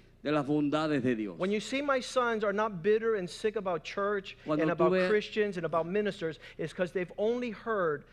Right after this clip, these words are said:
Speaker 2: their father speak the goodness of
Speaker 1: Cuando
Speaker 2: God.
Speaker 1: tú ves a mis hijos que no están amargados ni, y están bien en la iglesia, es porque nunca han escuchado a su padre hablar mal de Dios.
Speaker 2: And if I,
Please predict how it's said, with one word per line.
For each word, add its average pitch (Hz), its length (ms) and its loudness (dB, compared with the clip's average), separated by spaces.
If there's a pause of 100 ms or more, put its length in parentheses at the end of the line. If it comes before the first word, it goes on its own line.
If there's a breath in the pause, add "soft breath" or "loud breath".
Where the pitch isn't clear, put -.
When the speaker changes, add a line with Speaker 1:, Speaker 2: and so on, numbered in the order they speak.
(140)
Speaker 2:
their 170 140 0
father 202 380 -2
speak 190 500 -6
the 160 80 -8
goodness 185 460 -4
of 170 160 -8
Speaker 1:
Cuando 151 320 0
Speaker 2:
God. - 80 -16
Speaker 1:
tú 170 120 2
ves 180 220 2
a 180 100 0
mis 165 300 -2
hijos 160 340 2
que 139 120 -2
no 151 80 0
están 170 240 -4
amargados 151 840 0
ni, 139 200 -2 (100)
y 135 280 -2
están 170 440 -4
bien 175 200 2
en 165 120 -2
la 156 100 0
iglesia, 175 480 -2
es 143 80 -2
porque 147 320 -6
nunca 170 380 -2
han 160 60 0
escuchado 160 440 -4
a 147 60 -4
su 156 140 -2
padre 156 400 -4
hablar 139 360 -2
mal 143 280 -2
de 143 120 0
Dios. 117 280 0
Speaker 2:
And 185 100 4
if 196 140 2
I, 220 100 4